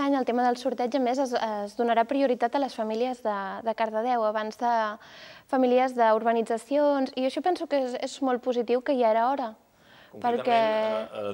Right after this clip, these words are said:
Speaker 2: diu que efectivament quan s'hagin cobert totes les places amb gent de Cardedeu, si encara en
Speaker 1: Exacte.
Speaker 2: sobren, s'obrirà a gent que estigui
Speaker 1: Sí.
Speaker 2: empadronada fora de Cardedeu.
Speaker 1: Clar, perquè el tema d'urbanitzacions que formen part de Sant Antoni, de Sant Pere, no? Hi havia aquesta dicotomia de dir, «Ostres, com pot ser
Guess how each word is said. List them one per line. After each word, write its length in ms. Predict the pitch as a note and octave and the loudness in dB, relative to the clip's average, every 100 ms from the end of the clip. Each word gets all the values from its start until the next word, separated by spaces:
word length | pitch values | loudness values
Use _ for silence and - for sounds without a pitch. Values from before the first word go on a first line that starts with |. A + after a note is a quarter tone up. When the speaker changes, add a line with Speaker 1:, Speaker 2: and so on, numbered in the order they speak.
| G2+ | -2
Speaker 2:
diu 140 | A2+ A#2 | 0 4
que 80 | A#2 | 4
efectivament 440 | A2 G2+ A2 A2+ A2+ | 4 -2 -2 0 2
quan 260 | G#2+ G#2 G#2 G2 | 2 2 -2 0
s'hagin 340 | A2+ A#2 A2 | 0 0 -2
cobert 280 | A2+ G#2+ G#2 | 2 2 2
totes 260 | A2 G#2+ G#2+ | -2 0 0
les 140 | G2+ | 0
places 360 | - G#2+ A2 G#2 | 2 2 2 -4
amb 120 | G2+ | -4
gent 160 | G#2 G2+ | -2 -2
de 60 | G2+ | 0
Cardedeu, 400 | G#2 G#2+ C3 C#3+ | 0 2 2 0
si 140 | - | -4
encara 240 | C#3+ B2+ A#2+ | 2 2 4
en 60 | |
Speaker 1:
Exacte. 80 | - | 6
Speaker 2:
sobren, 300 | B2+ B2 A2 - - _ - | 6 4 0 -8 -16 _ -14
s'obrirà 460 | - G#2 G#2 G#2 A2 | -4 0 2 4 4
a 40 | G#2+ | 2
gent 400 | A2 A2 A2+ A2 | -2 -2 -6 -8
que 80 | G#2+ | -10
estigui 180 | - A2 | -4 -4
Speaker 1:
Sí. 60 | - | 0
Speaker 2:
empadronada 480 | G2+ G#2 G3 G3+ - | -2 -2 -2 -2 -2
fora 220 | F#3 F3+ | -4 -2
de 60 | E2 | -4
Cardedeu. 220 | D#2+ D#2+ | -8 -2
Speaker 1:
Clar, 80 | D4+ | 0
perquè 160 | C4+ B3+ | 2 0
el 60 | B3 | 2
tema 220 | B3+ C4+ C4+ C#4+ C#4 B3+ B3 B3 - - | 2 2 2 2 2 2 -2 -6 -12 -4
d'urbanitzacions 720 | B3 B3 A#3 A#3 C#4 C4 C4 | 2 2 2 -2 0 0 0
que 80 | B3 | -4
formen 240 | A#3+ A#3 | -2 0
part 140 | A#3 A#3 | -2 -4
de 60 | A#3+ | -6
Sant 140 | A#3+ | -6
Antoni, 380 | A3 B3+ C4+ B3 | -4 -4 -2 -4
de 80 | A#3 | -4
Sant 220 | A#3+ A#3+ | -6 -6
Pere, 180 | C4 B3+ | -4 -4
no? 140 | A#3+ C#4+ | -2 0
Hi 80 | C4+ | 2
havia 200 | A#3+ B3+ | 2 0
aquesta 240 | B3+ C#4 | -2 0
dicotomia 380 | C4 B3+ B3+ C4+ | 0 0 -2 0
de 80 | B3 | -2
dir, 40 | A3 | -4
«Ostres, 260 | C4 A#3 | -8 -12
com 180 | - A#3+ | -6 -4
pot 160 | C4 B3+ | -4 -4
ser 320 | B3+ A#3 | -2 -2